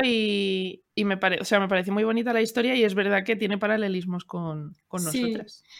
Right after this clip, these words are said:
Speaker 1: Cierto,
Speaker 2: Entonces, eso es
Speaker 1: cierto.
Speaker 2: lo que gu-, me gusta a mí de un libro, es como, me estoy leyendo este libro, este libro, por lo que sea, he estado pensando en ti mientras me lo he leído, pues cómo no te lo voy a
Speaker 1: Ujú.
Speaker 2: regalar, ¿no?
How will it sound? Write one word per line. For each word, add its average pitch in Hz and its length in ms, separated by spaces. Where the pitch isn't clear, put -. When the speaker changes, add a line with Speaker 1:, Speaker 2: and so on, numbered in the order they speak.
Speaker 1:
Cierto, - 20
Speaker 2:
Entonces, 233 340
eso 254 180
es 349 60
Speaker 1:
cierto. 381 60
Speaker 2:
lo 370 60
que 277 260
gu-, 240 200
me 247 120
gusta 247 220
a 294 40
mí 294 80
de 262 60
un 226 80
libro, 214 180
es 196 80
como, 208 360
me 220 140
estoy 277 200
leyendo 285 300
este 262 180
libro, 190 200
este 220 240
libro, 175 240
por 190 120
lo 190 80
que 190 120
sea, 220 280
he 202 60
estado 233 260
pensando 233 320
en 214 120
ti 196 100
mientras 180 380
me 185 80
lo 190 80
he 202 40
leído, 214 420
pues 185 180
cómo 220 220
no 262 100
te 247 80
lo 214 80
voy 196 140
a 180 100
Speaker 1:
Ujú. 190 80
Speaker 2:
regalar, 180 320
¿no? 233 240